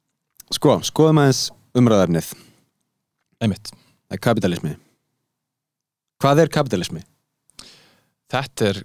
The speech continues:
Speaker 2: grundvallarspurning sem ég kann ekki endilega svarið við, sko.
Speaker 1: Nei.
Speaker 2: En, þú veist, ég myndi segja að það er sennilega hægt að skilgreina frekar þröngt, sko. Em, og líka hægt að skilgreina á svona einhvern almennari hátt. Ég myndi segja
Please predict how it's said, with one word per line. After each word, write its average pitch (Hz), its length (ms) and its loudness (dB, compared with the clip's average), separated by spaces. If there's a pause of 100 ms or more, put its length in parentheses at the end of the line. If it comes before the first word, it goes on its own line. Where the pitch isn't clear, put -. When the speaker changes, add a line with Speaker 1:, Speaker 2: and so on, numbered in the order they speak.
Speaker 2:
grundvallarspurning 123 600 -4
sem 101 160 -6
ég 135 340 -2 (500)
kann 113 560 -4 (520)
ekki - 220 -10
endilega 107 560 -4 (580)
svarið 127 440 -2
við, 131 100 2
sko. 123 180 -2 (280)
Speaker 1:
Nei. 104 240 0 (320)
Speaker 2:
En, 107 240 -2 (1040)
þú 113 80 -6
veist, 104 160 -4
ég 113 100 4
myndi 117 160 0
segja 127 200 2
að 120 80 -2
það 120 80 -2
er - 20 -8
sennilega 127 300 -2
hægt - 120 -8
að 120 120 -4
skilgreina 123 400 -2 (100)
frekar 123 300 -4
þröngt, 123 260 -4
sko. 139 220 -6 (640)
Em, 101 380 -6
og 104 140 -8
líka 117 260 -4
hægt 120 140 -8
að - 80 -10
skilgreina 120 460 -4 (2000)
á - 80 -12
svona 107 160 -6
einhvern 107 160 -4
almennari 117 320 0
hátt. 131 240 -4
Ég 120 200 0
myndi 123 160 -2
segja 123 340 0